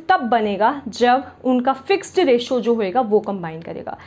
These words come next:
Like अगर hydrogen और oxygen one ratio two में combine करता है या फिर two ratio one में combine करता है water बनाने के लिए, तो must, must and must two ratio वन ही होना चाहिए, तभी वो water का formation करेगा, ठीक है।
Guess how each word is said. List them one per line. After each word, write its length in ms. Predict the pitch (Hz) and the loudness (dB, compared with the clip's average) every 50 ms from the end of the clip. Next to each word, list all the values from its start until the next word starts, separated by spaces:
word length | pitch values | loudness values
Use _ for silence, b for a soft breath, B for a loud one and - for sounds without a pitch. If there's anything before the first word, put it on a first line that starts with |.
| B B B B B - | B B B B B 0
Like 160 | 208 226 220 | 0 2 2
अगर 220 | 233 269 277 330 302 | 2 4 4 4 4
hydrogen 480 | - 285 254 240 254 247 247 247 247 | 4 0 2 2 2 2 2 0 0
और 80 | 240 240 | 0 0
oxygen 520 | 226 226 233 - 233 214 247 247 247 240 | -2 -2 -2 -4 0 2 2 2 2 2
one 280 | 208 254 294 311 302 302 | 2 2 2 2 0 0
ratio 220 | 302 330 311 294 | 0 -2 -4 -2
two 80 | 320 311 | -2 -2
में 140 | 311 320 311 | -2 -2 -2
combine 360 | 294 269 247 240 226 226 233 | -2 -2 0 -2 -2 -2 -2
करता 200 | 220 208 214 254 | -4 -4 -4 -4
है 120 | 277 277 | -4 0
या 100 | 254 240 | 0 0
फिर 100 | 240 269 | 0 0
two 180 | 254 294 285 269 | -2 0 2 2
ratio 200 | 269 262 262 302 | 2 2 0 -2
one 180 | 262 247 247 | 0 0 2
में 140 | 254 269 277 | 2 2 2
combine 340 | 277 262 247 226 220 214 214 | 2 2 2 0 0 -2 -4
करता 280 | 214 202 185 - 196 196 | -4 -6 -6 -4 -6 -6
है 220 | 220 240 277 262 | -4 -6 -6 -4
water 220 | 220 202 196 208 | -4 -4 -4 -4
बनाने 320 | 208 196 208 202 185 185 185 | -6 -6 -6 -6 -8 -10 -10
के 120 | - 196 | -10 -6
लिए, 140 | 196 214 262 B B B B B B B B _ | -6 -6 -6 B B B B B B B B _
तो 80 | 330 311 | 2 2
must, 500 | 269 247 254 285 330 381 370 - - 320 | 2 4 4 2 2 0 -2 -4 -4 -2
must 480 | 277 262 262 277 285 - - - - - | 2 2 2 2 0 -4 -14 -12 -6 -2
and 280 | 254 254 254 247 233 | -2 0 0 2 2
must 320 | 254 320 302 - - - - | 2 0 0 -6 -12 -10 -6
two 140 | 302 277 269 | -4 0 2
ratio 200 | 262 262 262 302 | 0 0 0 -2
वन 280 | 269 226 247 254 240 | -2 0 0 -2 -2
ही 140 | 226 262 302 | 0 2 2
होना 300 | 294 294 285 262 233 220 | 2 2 2 0 -2 -2
चाहिए, 260 | 226 220 190 220 262 | -2 -2 -2 -2 -2
तभी 200 | 247 269 220 220 | -2 -4 -4 -4
वो 160 | 214 220 220 | -4 -4 -2
water 300 | 196 185 180 175 - 185 | -2 -2 -2 -2 -4 -10
का 120 | 180 - 196 | -6 -6 -6
formation 460 | 196 196 180 170 170 170 - 269 349 - B B B B B B B B _ | -6 -6 -8 -8 -10 -8 -6 -8 -8 -8 B B B B B B B B _
करेगा, 420 | - 294 262 240 220 - 151 175 - - - - | 0 2 4 4 2 2 -2 -8 -10 -16 -12 -6
ठीक 140 | - 277 | -4 -2
है। 100 | 320 349 | -2 -2